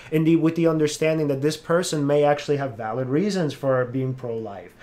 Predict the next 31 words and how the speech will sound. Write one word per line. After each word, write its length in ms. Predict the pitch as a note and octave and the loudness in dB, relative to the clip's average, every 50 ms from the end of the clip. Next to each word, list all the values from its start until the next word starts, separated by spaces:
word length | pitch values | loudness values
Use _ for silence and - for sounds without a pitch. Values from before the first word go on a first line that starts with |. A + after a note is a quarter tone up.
| - - | -16 -6
whereas 300 | - C3 C3 C3+ C3+ C3 | -2 2 4 4 4 4
I 160 | C3 A#2 B2 A#2+ | 2 0 0 0
have 140 | B2 C3 A#2+ | 0 0 0
valid 300 | C3 C3 C#3 C#3 C#3 C3 | 0 0 0 0 0 0
reasons, 420 | C#3 D3 D3+ C#3+ D3 D3+ D3+ C#3 | 0 0 0 0 0 -2 -2 -2
and 100 | C#3+ C3+ | -2 -2
in 60 | C#3 C3+ | 0 2
my 160 | C3+ C3+ C#3+ D#3+ E3 | 2 4 4 2 2
opinion, 300 | - G3 F#3 F3 E3+ E3 | 2 2 2 2 2 2
again, 240 | D#3 D3 D3 D3 D3 | 2 2 0 0 0
'cause 160 | D3+ C#3+ B2 | -2 -2 -4
I 120 | B2 B2 | -4 -4
am 160 | C3 C3+ C#3 C3+ | -4 -4 -4 -4
pro-life, 480 | - D3 D3+ D3+ D3 C3 B2+ B2+ B2+ B2+ - - - - | -2 -2 -2 0 0 0 0 -2 -4 -6 -10 -20 -6 2
I 100 | - E3 | 4 4
mean, 100 | F3+ F3+ | 4 4
I'm 60 | E3+ E3+ | 2 0
sorry, 160 | - C#3 B2+ | -2 -4 -4
pro-choice, 500 | - C#3+ C#3 C3+ - G#2 G#2+ A2 - - - - | -4 -4 -6 -4 -6 -8 -8 -10 -12 -14 -18 -20
<laughs> 120 | - - - | -20 -16 -8
so 140 | - - C#3+ | -4 -4 0
that 720 | - - G#3+ G#3 F3+ F3 D#3+ D3+ D3 C#3+ C#3 D3 C#3+ A#2 | 6 10 10 10 10 10 8 8 6 6 4 2 0 0
could 100 | - E3+ C3 | 0 0 0
have 100 | A#2 A#2 | -2 -4
been 80 | A#2 G#2+ | -6 -6
bad, 880 | G#2 G#2 - - - - - D3 C3 F#3+ B3 A#3+ - - - E3+ D#3+ - | -6 -4 -4 -6 -6 -4 -2 6 10 12 12 12 12 10 6 0 2 4
<laughs> 0 | |
because 280 | F3+ G#3 G#3+ A3+ - G#3 | 6 6 8 8 6 6
I 80 | F#3+ F#3 | 6 6
am 280 | F3 F3 G3 F#3 G3 | 6 6 4 4 4
pro-choice. 800 | F#3 F#3+ G3 G3 G3 E3 E3 F3 E3+ - - - G3 F#3 - A3+ | 4 4 4 4 2 2 0 -2 -2 -2 0 2 2 2 2 0